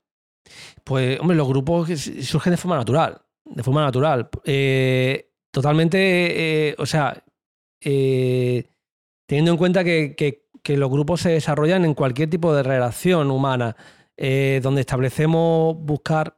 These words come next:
soluciones y, y de forma natural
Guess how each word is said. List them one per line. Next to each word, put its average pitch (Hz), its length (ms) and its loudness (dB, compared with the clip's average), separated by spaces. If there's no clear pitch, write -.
soluciones 160 880 -2
y, 147 720 -4
y - 60 -10
de 143 80 -2
forma 151 340 -4
natural 147 680 0